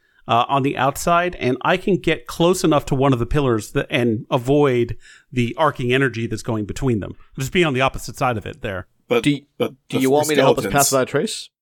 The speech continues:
Speaker 3: in case there's a stealth check needed?
Speaker 1: How many of those do you have left?
Speaker 3: Um, I have three level two slots, so if
Speaker 1: Oh,
Speaker 3: I use
Speaker 1: okay.
Speaker 3: it now,
Speaker 1: Yeah,
Speaker 3: I can
Speaker 1: let's
Speaker 3: use it one more time. 'Cause the other two slots I have, like, Cordon of Arrows, Spike Growth, I don't really use them that often, so.
Speaker 1: You have, you, wait, you have three or two? I'm sorry.
Speaker 3: I have three level two slots.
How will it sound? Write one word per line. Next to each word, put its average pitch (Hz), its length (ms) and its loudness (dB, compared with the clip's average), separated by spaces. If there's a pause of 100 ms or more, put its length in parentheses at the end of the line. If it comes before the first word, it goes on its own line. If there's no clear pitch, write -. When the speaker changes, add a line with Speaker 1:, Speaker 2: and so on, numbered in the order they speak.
Speaker 3:
in 131 80 -8
case 139 200 0
there's 120 160 -4
a 120 60 -2
stealth 139 260 0
check 135 180 0
needed? 135 280 -4 (460)
Speaker 1:
How 190 220 0
many 208 200 2
of 190 60 2
those 185 200 0
do 170 100 -4
you 147 80 2
have 160 320 0
left? 151 420 0 (320)
Speaker 3:
Um, 127 260 -8
I 139 80 -2
have 147 140 -4
three 151 160 -6
level 135 180 -2
two 123 140 -10
slots, - 520 -14
so - 220 -12
if 269 80 -4
Speaker 1:
Oh, 220 140 4
Speaker 3:
I 247 40 4
use - 80 0
Speaker 1:
okay. 185 100 2
Speaker 3:
it - 40 -12
now, 127 160 0
Speaker 1:
Yeah, - 60 6
Speaker 3:
I - 60 4
can - 60 0
Speaker 1:
let's 190 120 -4
Speaker 3:
use 117 100 -4
it 113 40 -4
one 117 100 -6
more 107 100 -12
time. - 140 -20 (160)
'Cause 180 100 0
the 165 80 2
other 226 100 2
two 220 140 -6
slots 196 160 0
I 185 120 0
have, 160 180 2
like, 143 140 -2
Cordon 147 200 0
of 139 80 0
Arrows, 139 360 2
Spike 127 220 -2
Growth, 123 260 2
I 117 40 -6
don't 143 80 -4
really 135 160 -6
use 127 140 -8
them 120 100 -10
that 107 120 -12
often, 110 340 -14 (100)
so. 120 320 -4
Speaker 1:
You 208 120 0
have, 185 220 0
you, 196 140 -6
wait, 175 180 0
you 156 120 0
have 151 120 0
three 240 200 0
or 202 80 2
two? 123 240 0
I'm 117 100 -2
sorry. 104 300 -4 (180)
Speaker 3:
I 127 80 2
have 131 220 2
three 139 300 0
level 117 200 0
two 107 120 -4
slots. - 420 -8